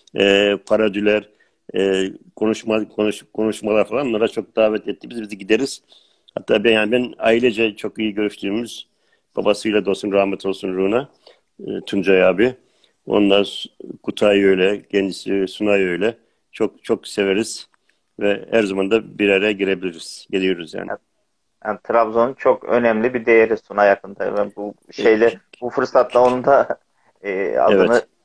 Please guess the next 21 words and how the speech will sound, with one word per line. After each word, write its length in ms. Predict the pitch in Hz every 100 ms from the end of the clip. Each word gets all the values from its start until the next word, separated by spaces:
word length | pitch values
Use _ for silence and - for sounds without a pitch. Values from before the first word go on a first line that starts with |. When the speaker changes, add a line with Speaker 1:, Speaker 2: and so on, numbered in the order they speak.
| -
Speaker 2:
geçirmiş 480 | 110 - 110 113 117
olduk 260 | 110 104 101
burada 180 | 98 101
yani 180 | 101 -
çok 160 | -
Speaker 1:
Ke- 120 | 110 92
Speaker 2:
önemli. 300 | 107 156 147
O, 220 | 131 - _ _ _
o 200 | - 131
sizin 480 | 127 - - 123 127
dediğiniz 480 | 139 127 139 135 - _ _ _
kitapta 500 | - - 139 - 165
var. 160 | 160 117
Ben 100 | 117
okudum 560 | 113 71 107 110 123 123
onu, 260 | 110 101
bir, 240 | 113 107 - _ _ _ -
bir 100 | 117
numara 320 | 110 113 107 -
kalecilerle 680 | 117 113 107 117 117 117
ilgili, 280 | 113 107 110